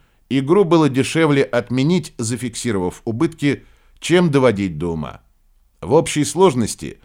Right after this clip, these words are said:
она сражалась за жизнь почти десять лет. Лучше всего – Судьбу Axel Rage, в какой-то момент переименованный в Rage Rider, суммировал Андрей Белкин в давней публикации на сайте D T F.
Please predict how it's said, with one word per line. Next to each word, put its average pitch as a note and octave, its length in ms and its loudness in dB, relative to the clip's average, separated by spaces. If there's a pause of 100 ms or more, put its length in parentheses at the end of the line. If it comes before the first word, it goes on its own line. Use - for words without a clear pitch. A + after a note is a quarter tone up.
(280)
она F#3 300 2
сражалась D3 560 2
за A2 180 0
жизнь A#2 380 -2 (300)
почти A#2 380 -2
десять G2+ 440 -4
лет. D#2+ 300 -10 (640)
Лучше E3+ 400 2
всего – F#3 540 2 (260)
Судьбу D#3+ 440 2
Axel D3 420 0
Rage, D#3+ 360 0 (260)
в - 80 -20
какой-то A#2 460 0
момент A2+ 400 0
переименованный A2 920 0
в G#2+ 60 -6
Rage G2 380 -4
Rider, C#3+ 440 2 (360)
суммировал E3+ 760 2
Андрей C3 380 0
Белкин C#3+ 640 0
в F#2 100 -10
давней D3+ 380 2
публикации A#2+ 680 -2
на A2 180 -2
сайте A2+ 720 -2
D G2+ 220 -4
T F2 260 -6
F. - 200 -20